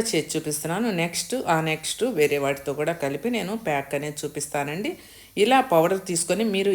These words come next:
ఏ ప్లేస్లో, ఎంత ప్లేస్లో పెట్టుకోవాలనుకుంటారో అంత ప్లేస్కి తగినంత పౌడర్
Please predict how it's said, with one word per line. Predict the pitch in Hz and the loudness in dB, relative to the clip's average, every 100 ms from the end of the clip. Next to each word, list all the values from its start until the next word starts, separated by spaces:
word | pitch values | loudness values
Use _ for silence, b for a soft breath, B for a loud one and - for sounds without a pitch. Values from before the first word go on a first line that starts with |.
| - | 2
ఏ | 185 202 | 2 4
ప్లేస్లో, | 202 214 214 220 160 | 4 4 2 0 0
ఎంత | 165 190 196 | 0 -2 0
ప్లేస్లో | 196 196 208 170 | 0 2 -2 -2
పెట్టుకోవాలనుకుంటారో | 156 180 170 160 160 160 165 175 156 | -4 0 0 0 -2 -4 -2 0 -2
అంత | 160 165 | -4 -6
ప్లేస్కి | 175 170 - 196 185 | -2 -2 -2 -4 -2
తగినంత | 151 151 156 151 151 | -2 -2 -4 -4 -4
పౌడర్ | 147 147 170 | -2 -2 -4